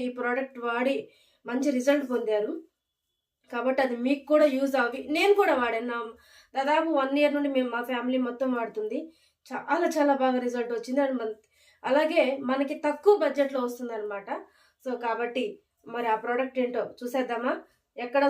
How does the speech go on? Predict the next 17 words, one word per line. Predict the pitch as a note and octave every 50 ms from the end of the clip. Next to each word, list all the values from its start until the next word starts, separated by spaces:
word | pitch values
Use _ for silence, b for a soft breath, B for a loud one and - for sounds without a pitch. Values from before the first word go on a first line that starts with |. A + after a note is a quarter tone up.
| C#4 - -
కూడా | C#4+ C#4 C4+
స్కిప్ | C4+ - D4 C#4 C4+ - - D4+
చేయకుండా | D4 C#4+ C#4 C#4 C#4 C#4 C#4+ C#4+ C4+ C4+
చూడండి | C4 B3+ B3 B3 B3 -
ఫ్రెండ్స్, | - B3 C4+ D#4+ D#4+ E4 - - _ _ _ _ _ _ - C4
ఓకేనా? | C4 D4+ C#4+ C#4 C4+ D4+ F4+ G4+ - - _ _ _ _ _ -
So, | C#4 B3+ B3+ B3+ B3 - - B3+
నేను | B3+ B3+ B3+ B3 B3
వాల్యుబుల్ | A#3+ B3 C4 C#4 B3 C#4 C#4 C4 B3+
ఇన్ఫర్మేషన్ | B3 A#3+ B3+ B3+ B3 B3 A#3+ A#3+ A#3+ B3 A3+ G3+
ఇద్దామని | A3+ A#3+ A3+ A3 A#3 C#4 G#4+ A#4+ A#4+ B B B B _ A#3+ A#3
ముందుకు | A#3 A#3 A3+ A3 A3+ A3
వచ్చేసాను. | - - A3+ A3 - A#3+ A3+ B3 C#4+ E4 F4 - _ _ _ _ _ _ _ _ _ _ _ _ _ _ _ _ _ _ _ - C#4+ C#4+
మైక్ | C4 C4 C4 C4 G4 - -
పోయిందా? | B3 A3 G#3 G#3 G#3 A3 A#3 C#4 - - - _ _ _ _ _ _ _ _ _ _ _ _ _ _ _ _ _ _ _ _ _ C#4+
పోయింది. | B3+ A#3 G#3+ G#3+ - - _ _ _ _ _ _ _ _ _ _ _ _ _ _ _ _ _ _ _ _ _ _ _ _ _ _ _ _ _ _ _ _ _ - -
మైక్ | A3 - - - -